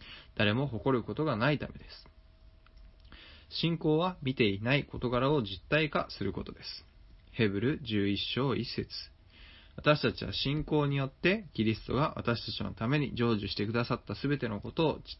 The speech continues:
体化します。そのような実体化する能力を通して、私たちは恵みによって救われたのです。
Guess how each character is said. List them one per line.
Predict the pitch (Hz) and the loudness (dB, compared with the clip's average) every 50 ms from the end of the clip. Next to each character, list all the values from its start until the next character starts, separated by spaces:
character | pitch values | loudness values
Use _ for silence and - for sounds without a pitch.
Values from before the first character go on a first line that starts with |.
| - | -4
体 | - 127 139 143 | -2 -2 -2 0
化 | - 165 156 | 0 0 0
し | - - | 0 -4
ま | 208 - - | -8 -8 -10
す。 | - - - - - - - - - - - - - - - - - - - - - - - - - - - | -14 -16 -18 -20 -20 -20 -20 -20 -20 -20 -20 -20 -20 -20 -20 -20 -20 -20 -20 -20 -20 -20 -20 -20 -20 -20 -18
そ | - - - 120 | -10 -4 0 2
の | 147 | 4
よ | 185 202 196 | 6 6 6
う | |
な | 135 104 95 | 4 2 0
実 | 85 - 95 - - | -2 -4 -6 0 2
体 | 123 123 123 | 2 2 4
化 | - 123 120 | 2 0 -2
す | - 127 | -2 -2
る | 113 113 | -2 0
能 | 120 131 127 113 | 2 2 2 2
力 | 101 95 90 - 135 | 0 0 0 0 0
を | 147 135 | 0 0
通 | - - 139 127 110 | 0 0 0 0 0
し | - - | 0 0
て、 | 147 156 165 - | 0 0 0 -2
私 | - - 107 104 - | -4 -2 -2 -2 0
た | 107 95 | -2 -4
ち | - - - | -4 -4 0
は | - 127 135 135 113 - | 2 2 2 0 -2 -2
恵 | 104 101 | -2 0
み | 113 143 165 165 | 0 0 0 0
に | 160 160 | -2 -2
よ | 156 151 | -2 -2
っ | 151 | -4
て | - - - - 185 | -6 -6 -2 -2 -2
救 | 180 - - - 117 | -2 -2 -2 0 2
わ | 110 | 2
れ | 120 131 | 2 2
た | - 151 | 0 -2
の | 131 - | -4 -4
で | - - | -6 -12
す。 | - - - - | -14 -16 -16 -16